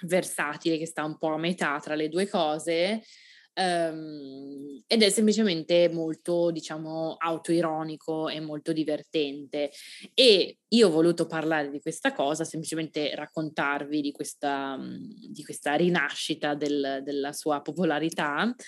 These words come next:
eh, perché è partito tutto da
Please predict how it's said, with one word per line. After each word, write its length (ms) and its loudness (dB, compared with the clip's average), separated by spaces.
eh, 480 2
perché 280 4
è 60 2
partito 400 -4
tutto 360 -4
da 460 -2